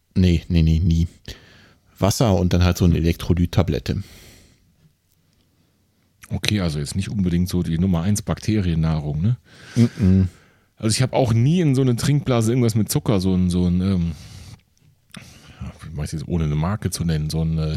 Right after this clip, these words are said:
Speaker 2: <laughs> isotonischen Sportdrink,
Speaker 1: Ja.
Speaker 2: der zu größten Teilen aus Zucker besteht. Äh, sowas habe ich da nie reingefüllt, also aus zwei Gründen. Erstmal trinke ich das sowieso nicht und, ähm, weil ich glaub, dann hast du auch,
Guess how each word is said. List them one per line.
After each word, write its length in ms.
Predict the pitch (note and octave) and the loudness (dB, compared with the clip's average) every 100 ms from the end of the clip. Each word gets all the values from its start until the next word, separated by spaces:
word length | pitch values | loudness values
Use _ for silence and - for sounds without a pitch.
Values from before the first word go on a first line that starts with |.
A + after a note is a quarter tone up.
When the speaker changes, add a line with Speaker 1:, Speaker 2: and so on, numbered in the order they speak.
| E2+ | -4
Speaker 2:
<laughs> 80 | - | -4
isotonischen 800 | A2 G2+ - C3 C3 A2 A#2 G#2+ | -2 -2 -2 -2 0 0 0 -2
Sportdrink, 1200 | - - - G2+ A#2 - F2+ F#2 G2+ A#2 - - - - | -2 -6 -4 -4 -4 -6 -6 -2 0 -2 -4 -20 -20 -4
Speaker 1:
Ja. 180 | B2 B2 - | -4 -4 -6
Speaker 2:
der 140 | - F2 | -6 -4
zu 80 | - | -2
größten 320 | A2 - A2 | -2 0 0
Teilen 220 | G2 G2 | 2 2
aus 120 | F#2 | 0
Zucker 260 | - B2 F2 | -2 -2 0
besteht. 420 | F2+ - G2+ A#2 - - - - - - | 0 0 0 -2 -6 -18 -18 -18 -20 -6
Äh, 280 | F#2+ G2 F#2+ | -2 0 2
sowas 240 | A#2 A2+ | 2 2
habe 120 | A#2+ | 0
ich 60 | A2+ | 0
da 80 | G#2 | 2
nie 160 | D3+ | 2
reingefüllt, 720 | C#3 G2 G#2 F#2+ A#2 C3 C3+ - | 2 2 2 0 0 0 -2 -8
also 440 | - G1+ G2 F2 | -12 -10 -2 -2
aus 120 | F#2 | -2
zwei 180 | - G#2+ | -2 -2
Gründen. 240 | A2+ C#3 | 0 0
Erstmal 260 | A2 G2+ A2 | 0 0 -2
trinke 180 | A2 G2+ | 0 0
ich 60 | G#2 | 0
das 120 | G2 | -2
sowieso 360 | G2+ F#2 G#2+ | -2 0 2
nicht 280 | D#3 A3+ - | 2 0 -4
und, 380 | - A2 A2 - | -2 0 0 -2
ähm, 400 | G2+ G#2+ G#2 A2 - - - - - - _ - | -2 0 2 0 -4 -18 -18 -20 -20 -20 _ -12
weil 220 | F2 - | -6 -6
ich 220 | D#2+ - - | -6 -8 -4
glaub, 340 | F#2 F#2+ - | -2 -2 -4
dann 160 | G#2 F#2 | -10 -4
hast 200 | G#2 - | -4 -2
du 100 | F#2+ | -4
auch, 160 | F#2 | -4